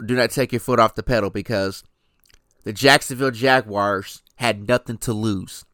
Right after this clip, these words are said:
The game was sold out." Now,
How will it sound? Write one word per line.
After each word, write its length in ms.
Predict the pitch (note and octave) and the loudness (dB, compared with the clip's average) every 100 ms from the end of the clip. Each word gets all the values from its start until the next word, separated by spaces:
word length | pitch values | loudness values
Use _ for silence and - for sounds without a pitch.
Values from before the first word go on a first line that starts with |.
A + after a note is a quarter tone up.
| _ _ _ _ _ - | _ _ _ _ _ -14
The 80 | B2 | -6
game 380 | G#2 C3+ D3 B2 | 4 6 6 2
was 140 | B2 | -4
sold 380 | - C#3 B2+ A#2+ | -2 -2 0 -2
out." 280 | G2+ E2+ - _ _ _ _ _ _ _ _ - | -2 -4 -12 _ _ _ _ _ _ _ _ -2
Now, 380 | A#2+ G2 F2+ | 0 0 -4